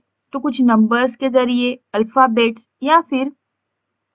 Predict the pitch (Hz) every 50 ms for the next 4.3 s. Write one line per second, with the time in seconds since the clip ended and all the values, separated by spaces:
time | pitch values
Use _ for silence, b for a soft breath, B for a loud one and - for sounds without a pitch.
0 | _ _ _ _ - - 277 - - _ _ _ _ - 240 233 226 254 226 262
1 | 302 277 _ - - 226 220 226 220 220 _ 226 214 220 220 - - 247 254 226
2 | 294 320 311 - 302 285 277 269 262 - 269 277 277 277 277 269 269 247 233 208
3 | 214 220 _ - 196 180 - - 180 170 170 - _ _ _ _ _ _ _ _
4 | _ _ _ - 269 220